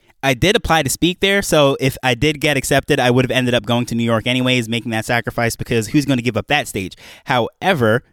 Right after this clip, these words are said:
for the most part, I'll be tuning in from a distance, speaking to people, following tweets and what have you.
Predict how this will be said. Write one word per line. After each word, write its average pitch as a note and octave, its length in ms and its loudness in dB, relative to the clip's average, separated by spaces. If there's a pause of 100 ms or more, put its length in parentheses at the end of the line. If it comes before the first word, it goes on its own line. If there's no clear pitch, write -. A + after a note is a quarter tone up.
(140)
for E3 120 4
the B2+ 100 -2
most G#3 360 0
part, D#3 260 2
I'll D#3 120 2
be F#3 100 -2
tuning D#3 320 0
in D3 80 0
from C3+ 160 0
a B2 40 0
distance, G#2+ 420 -2
speaking E3+ 540 -4
to D#3+ 140 0
people, D3 640 2 (100)
following D3 380 4
tweets C#3+ 360 -2
and A#2+ 100 -2
what F#2 100 -8
have C3+ 260 -2
you. C#3+ 180 0